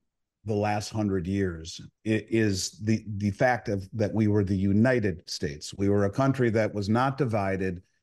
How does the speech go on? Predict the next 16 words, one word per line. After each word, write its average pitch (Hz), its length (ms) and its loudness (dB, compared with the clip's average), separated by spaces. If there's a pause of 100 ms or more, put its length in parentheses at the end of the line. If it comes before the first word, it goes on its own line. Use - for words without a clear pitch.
(240)
We 104 120 2
were 101 140 2
united. 104 640 2
You 104 140 0
were 117 100 2
not 135 240 2
defined 139 560 0
by 110 160 0
who 123 140 -2
you 117 180 -2
voted 113 340 -2
for, 101 440 -4 (640)
for 151 60 6
the 139 100 4
last 120 380 0
election. 113 640 -2